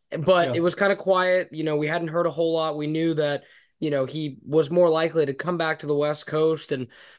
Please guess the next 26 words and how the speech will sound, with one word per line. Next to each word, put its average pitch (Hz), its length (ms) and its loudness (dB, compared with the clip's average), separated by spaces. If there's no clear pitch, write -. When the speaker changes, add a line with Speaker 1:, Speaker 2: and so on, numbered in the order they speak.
Speaker 1:
you 180 100 2
know, 151 260 0
ultimately 208 540 4
we 180 140 0
kinda 202 200 -2
talked 180 300 -4
about 170 220 0
it - 20 -4
when 156 100 -4
we 156 60 -4
talked 156 240 -6
about 147 340 -4
Giovanni 156 420 0
McCoy, 165 500 4
the 147 100 -2
Idaho 160 360 0
Speaker 2:
Sure. 143 40 0
Speaker 1:
transfer 147 440 -4
in 139 60 0
our 131 140 -2
last 170 340 0
podcast, 135 600 -4
just 233 240 0
how, 190 460 2
you 190 140 2
know, 147 260 -2